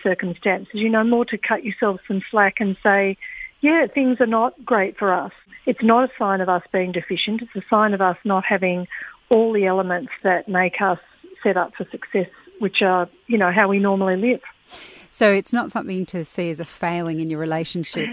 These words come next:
Speaker 2: if, if you are finding you have a few tense moments?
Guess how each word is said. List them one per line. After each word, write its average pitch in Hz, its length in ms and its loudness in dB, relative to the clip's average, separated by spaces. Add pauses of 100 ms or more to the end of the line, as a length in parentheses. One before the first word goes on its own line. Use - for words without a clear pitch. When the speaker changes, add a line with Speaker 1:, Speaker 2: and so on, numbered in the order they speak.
(400)
Speaker 2:
if, - 460 -4
if 240 240 2
you 202 160 2
are 165 260 0
finding 170 400 0
you 170 80 -4
have 165 160 -6
a 165 80 -6
few 170 220 -8
tense - 420 -6
moments? 165 680 -4